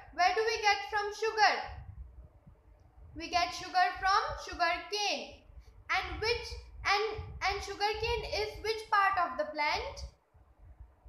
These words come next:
Sugar cane is the stem part of the plant. Sugarcane is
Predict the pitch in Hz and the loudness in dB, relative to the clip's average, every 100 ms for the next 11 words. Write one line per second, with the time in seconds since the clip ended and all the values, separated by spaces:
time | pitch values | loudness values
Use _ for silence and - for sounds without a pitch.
0 | - _ - - - - - 339 339 339 | -20 _ -20 -20 -20 -18 -12 -8 0 2
1 | 339 339 - 349 349 359 392 571 - - | 2 -2 -2 -4 -6 4 6 6 2 -8
2 | - - - - 370 359 370 370 330 320 | -14 -18 -16 2 2 2 0 2 2 2
3 | 311 294 294 294 294 269 226 - - - | -2 -2 -4 -2 0 0 -2 -8 -8 -8
4 | - - - - - 339 330 330 330 381 | -10 -12 -14 -18 -14 -10 -2 0 0 -4
5 | 370 370 | -4 -4